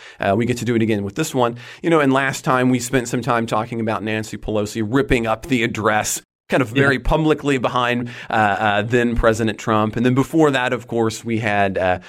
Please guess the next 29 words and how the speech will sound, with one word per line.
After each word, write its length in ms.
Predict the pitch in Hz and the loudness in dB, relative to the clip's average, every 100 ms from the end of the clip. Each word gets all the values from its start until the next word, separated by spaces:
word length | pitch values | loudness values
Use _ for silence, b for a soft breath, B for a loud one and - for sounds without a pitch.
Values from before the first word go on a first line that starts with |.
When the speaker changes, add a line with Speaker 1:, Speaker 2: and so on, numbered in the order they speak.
| B | B
Speaker 1:
some 180 | - 147 | -4 2
more, 500 | 135 147 143 135 123 123 B - | 2 4 4 4 2 -4 B -4
uh, 200 | 98 95 | -2 -2
quiet 480 | - - 156 175 | -2 0 2 2
murmurings. 520 | 98 98 92 95 117 117 | 0 -2 0 -2 -2 -2
And 80 | |
then, 80 | 117 | -2
you 60 | 110 | 0
know, 60 | 104 110 | -2 -4
and, 160 | 113 | -4
and 160 | 113 113 | -2 0
then, 100 | 120 | 0
then 260 | 107 101 92 | 0 -2 0
this 340 | 196 - - | 0 0 -6
week, 320 | 101 98 127 | -8 -6 -6
of 140 | 131 - | -10 -4
course, 260 | 104 98 | -4 -2
we 100 | 110 | -2
have 120 | 107 | -2
a 60 | 98 | -2
State 180 | - 104 | -4 -4
of 60 | |
the 60 | 110 | -2
Union 140 | 107 | -2
address 300 | 104 110 117 | -2 -2 -2
where 80 | 117 | -4
we, 140 | 107 - | -6 -4
I 80 | 107 | -2
think 240 | 196 - | -2 -2